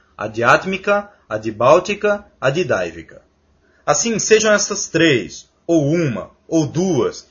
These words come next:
estão sempre presentes. Assim, onde quer que você vá, o corpo está lá. Então, mesmo que eu seja um homem muito opulento materialmente, com riqueza, nós temos experiência de que mesmo o homem rico,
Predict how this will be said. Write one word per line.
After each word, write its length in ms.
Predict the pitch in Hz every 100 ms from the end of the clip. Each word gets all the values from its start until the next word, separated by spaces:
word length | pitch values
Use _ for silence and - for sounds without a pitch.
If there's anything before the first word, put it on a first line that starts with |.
| -
estão 220 | 143 202
sempre 300 | - 240 233
presentes. 760 | - 208 110 95 73 - - - _ _ _ _ _
Assim, 360 | 147 - 226 165
onde 280 | 190 240 233
quer 220 | 226 220 220
que 80 |
você 320 | 190 214 214 190
vá, 400 | 120 95 - _ _ _ _
o 120 | 143
corpo 340 | 135 208 226 220
está 220 | - 127
lá. 340 | 104 71 - _ _ _ _ -
Então, 340 | 160 160 214
mesmo 380 | 160 208 220 226
que 80 | 226
eu 80 | 190
seja 600 | - 185 190 120 104 - _ -
um 220 | 156 165
homem 480 | 190 196 190 190 -
muito 300 | 151 208 233
opulento 520 | 233 214 170 190 185 170
materialmente, 680 | 151 165 156 135 123 117 -
com 140 | 160
riqueza, 680 | 160 160 139 156 135 80 - _ _ _ _ -
nós 180 | 180 196
temos 220 | 254 247
experiência 840 | 226 226 226 185 190 160 - - _ _ _ _ _ _ -
de 140 | 160
que 120 | 202
mesmo 460 | 180 214 226 226 233
o 120 | 196
homem 260 | 208 226 214
rico, 500 | 143 139 - -